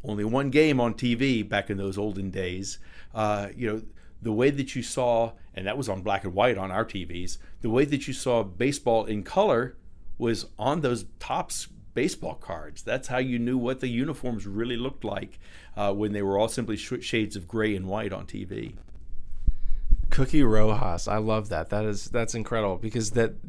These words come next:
Speaker 2: like, so many people could say, "Oh, well, you know, I was seeing a Mickey Mantle card, or I was seeing a Roberto Clemente card." No, Cookie Rojas, and I, I love that. That is the perfect example of how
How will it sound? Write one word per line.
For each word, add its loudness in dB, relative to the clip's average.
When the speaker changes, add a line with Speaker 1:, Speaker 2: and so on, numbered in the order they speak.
Speaker 2:
like, 0
so 2
many 4
people -2
could -8
say, 0
"Oh, 10
well, 8
you 4
know, 4
I 6
was 4
seeing 4
a 0
Mickey 2
Mantle 6
card, -6
or -2
I 2
was 0
seeing 2
a -2
Roberto 2
Clemente 0
card." -4
No, -2
Cookie 0
Rojas, 0
and -2
I, 0
I 0
love 2
that. -6
That 2
is -2
the -4
perfect 0
example 0
of -6
how 0